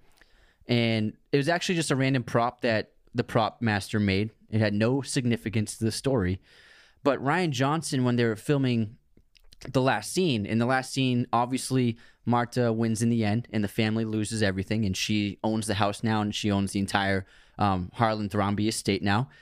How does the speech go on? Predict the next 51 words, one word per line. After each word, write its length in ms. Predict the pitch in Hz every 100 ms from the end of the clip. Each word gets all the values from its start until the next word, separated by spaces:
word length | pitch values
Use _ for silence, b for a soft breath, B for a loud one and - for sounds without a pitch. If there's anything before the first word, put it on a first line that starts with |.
| B B
And 120 | 120
she's 160 | 131 -
standing 400 | 156 151 147 139
on 100 | 131
top 360 | 131 123 139
of 100 | 147
the 80 | 165
house, 420 | 117 107 139 - 110
looking 300 | 113 120 110
down 180 | 107
at 80 | 101
the 60 | -
family, 380 | - 98 101 107
which 220 | 110 117
is 100 | 117
actually 300 | 110 - 113
a 40 |
complete 340 | 107 - 156 127
reversal 600 | 107 117 120 - 143 - b b -
of 160 | 107
how 260 | 131 117 107
we 140 | 110
first 320 | - 175 190
see 80 | 120
Marta 320 | 110 107 -
when 120 | 107 98
she's 320 | - 135 127
standing 400 | - 117 110 107
on 100 | 104
the 60 |
ground, 400 | 101 107 98 101 - b b b
looking 280 | 123 117 113
up 120 | 110
at 80 | -
the 60 | -
family 560 | - 110 104 101 98
at 140 | 101 -
the 60 |
porch. 520 | - 131 113 - - - _ _ _ _ _ _ - - -
So 140 | 120
the 100 | 110
roles 260 | 135 165 143
are 40 |
reversed, 580 | 123 104 113 107 - - b b b b -
and 160 | 131
at 200 | 123 117
the, 120 | 135 -
and 280 | 139 135 120
by 140 | 139 135
the 160 | 131
end, 300 | 190 143 120